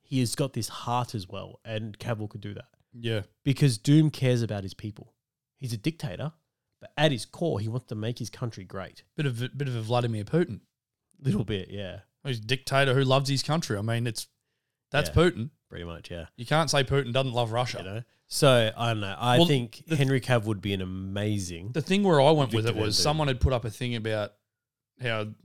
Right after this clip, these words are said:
Speaker 2: Warner Brothers done him dirty and that, and so I, I just put a little comment there. I'm like, "I wanna see him. I want the Marvel to hire him as Sentry."
Speaker 1: <laughs>
Speaker 2: As just a massive middle finger to, to
Speaker 1: Yeah.
Speaker 2: the W B. Just give him,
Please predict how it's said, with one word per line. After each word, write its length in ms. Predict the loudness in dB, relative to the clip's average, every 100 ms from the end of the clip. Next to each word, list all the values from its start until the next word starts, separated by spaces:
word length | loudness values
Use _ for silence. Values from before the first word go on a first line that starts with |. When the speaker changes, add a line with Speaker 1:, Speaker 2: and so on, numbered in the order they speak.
| -10
Speaker 2:
Warner 220 | -6 -4
Brothers 280 | -2 -2 -4
done 180 | -4 -4
him 120 | -4
dirty 300 | -4 -2 -2
and 120 | -2
that, 120 | -4
and 120 | -6 -4
so 140 | -4
I, 140 | -2 -4
I 40 |
just 120 | -6
put 120 | -6
a 40 | -4
little 180 | -4 -4
comment 240 | -6 -6
there. 80 | -6
I'm 60 | -6
like, 120 | -4
"I 80 | 0
wanna 260 | 0 0 -2
see 300 | -2 -2 -4
him. 360 | -4 -4 -8 -6
I 80 | -2
want 360 | -2 -2 -6
the 100 | -6
Marvel 400 | -4 -2 0 0
to 60 | 0
hire 260 | 0 -2
him 100 | -2
as 80 | -4
Sentry." 480 | -4 -2 -2 -2 -4 -8 _ -4
Speaker 1:
<laughs> 60 | -4 -4 -14 -12 -10 -10 -10 -12 -14 -6 2
Speaker 2:
As 220 | 4 4
just 180 | 0 0
a 60 |
massive 460 | 0 2 2 2 0
middle 320 | 4 4 4
finger 360 | 2 -2 -2 -2
to, 240 | 0 -2
to 40 | -4 _ -6
Speaker 1:
Yeah. 80 | -2
Speaker 2:
the 80 | 2
W 380 | 2 2 0
B. 200 | -2 -2
Just 180 | -2 -6 -10 -20 -2
give 160 | 2
him, 220 | 2 2